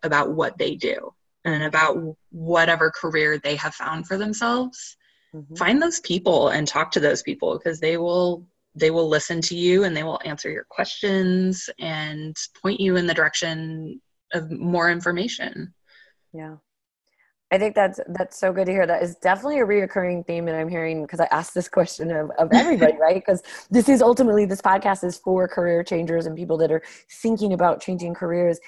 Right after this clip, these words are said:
Speaker 2: And this theme of talking to people, um, is, is so prevalent in the advice. And I'm so glad that you say that because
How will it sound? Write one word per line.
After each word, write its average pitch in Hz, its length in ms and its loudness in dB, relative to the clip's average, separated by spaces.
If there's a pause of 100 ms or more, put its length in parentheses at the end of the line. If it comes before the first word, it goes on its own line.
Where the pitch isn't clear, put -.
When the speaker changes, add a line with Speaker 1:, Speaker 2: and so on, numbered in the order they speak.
(200)
Speaker 2:
And 196 200 0
this 240 180 0
theme 202 280 -2
of 208 120 -4
talking 180 320 0
to 190 80 -4
people, 175 480 2
um, 160 320 0 (380)
is, 190 360 2 (120)
is 180 180 -2
so 226 240 4
prevalent 185 600 0
in 175 100 -2
the 165 160 -2
advice. 160 460 2
And 160 80 -4
I'm 165 80 -2
so 190 200 -2
glad 190 260 2
that 175 100 -2
you 165 120 -4
say 165 220 -2
that 160 240 0
because 165 340 -4